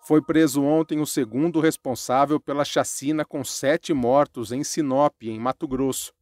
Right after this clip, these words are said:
Edgar Ricardo de Oliveira, de trinta anos, se entregou pra polícia e vai responder pelo homicídio de sete pessoas. Na terça-feira, Edgar e Ezequias Souza Ribeiro, de vinte e sete anos, abriram fogo em um bar depois de perderem quatro mil reais numa aposta envolvendo uma partida de sinuca.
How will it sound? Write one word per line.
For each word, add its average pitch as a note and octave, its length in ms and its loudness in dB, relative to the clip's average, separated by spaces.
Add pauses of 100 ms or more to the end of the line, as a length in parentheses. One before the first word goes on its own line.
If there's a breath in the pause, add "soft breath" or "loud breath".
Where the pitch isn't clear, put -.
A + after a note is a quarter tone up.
Edgar C3+ 580 4
Ricardo C3+ 540 -2
de A#2+ 80 -4
Oliveira, B2 500 0
de A#2+ 120 -6
trinta E3 520 -4
anos, C3+ 460 0
se C3 140 -4
entregou D3+ 580 2
pra C3+ 180 -2
polícia B2 480 -4
e C#3 80 -2
vai B2 220 0
responder C3+ 540 -2
pelo D3 200 -2
homicídio D3 560 -4
de D#3 120 -2
sete D3+ 540 -4
pessoas. C3+ 760 -2 (400)
Na C3+ 140 -2
terça-feira, D#3+ 840 2
Edgar D3 560 4
e D#3+ 80 4
Ezequias D3+ 560 0
Souza B2 340 -2
Ribeiro, B2 440 0
de B2 160 -2
vinte C3 300 -4
e D3 60 -4
sete A2+ 340 -4
anos, C#3 380 0
abriram D3 440 0
fogo C#3+ 560 2
em B2+ 80 -2
um C3 100 -4
bar C3 320 2
depois D3+ 460 0
de C#3+ 100 -4
perderem C#3 520 -2
quatro E3 580 0
mil D#3 140 2
reais B2+ 440 2
numa D3+ 240 0
aposta D3 540 2
envolvendo D3+ 500 0
uma E3 160 0
partida D#3+ 500 -2
de D3+ 100 -8
sinuca. D#3 640 -2